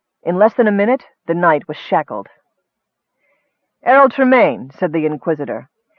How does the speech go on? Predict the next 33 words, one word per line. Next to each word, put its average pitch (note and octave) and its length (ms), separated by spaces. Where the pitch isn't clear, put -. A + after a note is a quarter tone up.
"you C4+ 140
have E4+ 100
been D#4+ 140
found A#3 400
guilty G3 360
of C3 100
crimes G#3+ 480
against F#3+ 280
the F#3 80
laws E3+ 340
set A#3+ 200
down G#3 240
by G3 100
the F#3 60
King C4+ 300
Priest A3+ 260
of F#3+ 120
Istar G3 440
and G3+ 240
Paladine A#3+ 600
himself. G#3 580
To - 120
argue A3+ 380
against B3 440
those D#3 300
laws C#3+ 400
is F#3+ 160
to - 120
argue A3 360
against A3 340
your G#3+ 120
very G#3 200
faith." F#3+ 380